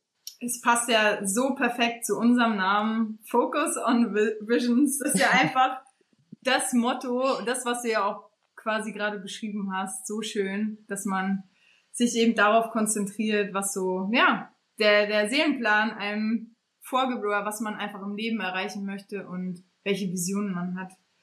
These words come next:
Speaker 1: Und es ist super schön von dir, dass du das hier so,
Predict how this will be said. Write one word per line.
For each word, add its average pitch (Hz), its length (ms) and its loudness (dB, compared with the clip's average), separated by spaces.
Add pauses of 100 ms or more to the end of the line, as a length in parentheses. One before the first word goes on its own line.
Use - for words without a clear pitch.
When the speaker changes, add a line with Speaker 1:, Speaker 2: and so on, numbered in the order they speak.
(680)
Speaker 1:
Und 196 220 0
es - 180 -2
ist - 500 -2
super 311 320 4
schön 269 500 0
von 233 160 2
dir, 247 240 2
dass 240 180 -4
du 240 60 -6
das 233 200 -4
hier 233 180 -4
so, 254 520 -2